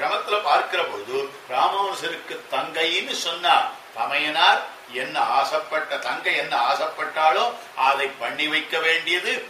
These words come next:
அந்த சந்தான ஜாதர்க்கு பரமிரே. ஆக, ஒரு பெண் குழந்தை அவ ஆசைப்படலா இது வேணும்னு, முதல்ல ஓடுறவன் யாருன்னா அவளுடைய தமையன் தான் ஓடுவான். அதை வாங்கி கொடுக்கணும், அதை அவளுக்கு செய்யணும் அப்படின்றது அந்த சந்தான ஜாதர்க்கு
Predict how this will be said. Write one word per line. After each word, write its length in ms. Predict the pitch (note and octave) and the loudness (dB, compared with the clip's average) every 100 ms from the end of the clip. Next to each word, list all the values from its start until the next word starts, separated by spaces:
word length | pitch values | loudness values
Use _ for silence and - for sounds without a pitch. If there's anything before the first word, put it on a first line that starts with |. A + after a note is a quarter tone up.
| - | -6
அந்த 260 | C3+ - C#3+ | -4 -2 -2
சந்தான 680 | - - - F#3+ G3 G3 | -2 -6 0 2 4 2
ஜாதர்க்கு 800 | F#3 F3 F3 F3 E3+ D#3+ - A#3 A#3+ - | 2 4 4 4 0 -4 -6 -10 -8 2
பரமிரே. 680 | C#3 C3+ C3+ A#2+ A#2+ - - - | 4 4 2 -2 -4 -4 -6 -2
ஆக, 240 | D#3 E3 | 4 6
ஒரு 100 | - | 4
பெண் 220 | B2+ C#3 - | -2 -4 0
குழந்தை 460 | E3+ C#3+ B2 C3+ D3+ C#3+ - - | 0 0 2 4 4 2 -4 0
அவ 280 | C#3 C#3+ | 4 4
ஆசைப்படலா 600 | D3+ - - F3 F3 - | 2 -2 -6 2 6 6
இது 240 | - C3+ - | 6 0 0
வேணும்னு, 580 | - - A2 C#3+ D#3 - - - B2+ | -2 -2 -4 0 0 -2 -10 -10 -6
முதல்ல 420 | C#3+ E3 F3 F#3+ F#3+ | 0 2 2 2 4
ஓடுறவன் 500 | E3 F3 F3 F3 D3 | 6 6 4 2 6
யாருன்னா 500 | D3+ E3 E3 D#3 - - - | 6 6 4 4 2 -4 -10
அவளுடைய 300 | D3+ C#3+ C3+ | -4 -2 -2
தமையன் 400 | - B2+ D#3 D#3 | 0 0 0 2
தான் 220 | D#3 B2+ | 4 2
ஓடுவான். 340 | A2+ A#2+ - - - | 0 -6 -10 -12 -8
அதை 160 | B2+ | -4
வாங்கி 280 | C3 D3 E3+ | 0 2 0
கொடுக்கணும், 460 | F3+ C#3 - - - - | -4 -6 -8 -10 -12 -4
அதை 160 | A#2+ D3 | 0 2
அவளுக்கு 360 | D#3 D#3 - | 2 -2 -2
செய்யணும் 320 | D#3 E3 - - - | 0 0 -2 -8 -4
அப்படின்றது 800 | - - C3+ C#3 C3+ A#2 C3 C3+ - | -2 -2 -2 -4 -6 -4 -4 -4 -6
அந்த 220 | - C#3 C#3 | -8 -6 -6
சந்தான 580 | - - - G3 G3+ | -6 -6 0 4 4
ஜாதர்க்கு 680 | F#3 F3+ F3 E3+ - - G#3 | 4 4 6 4 -2 -6 -10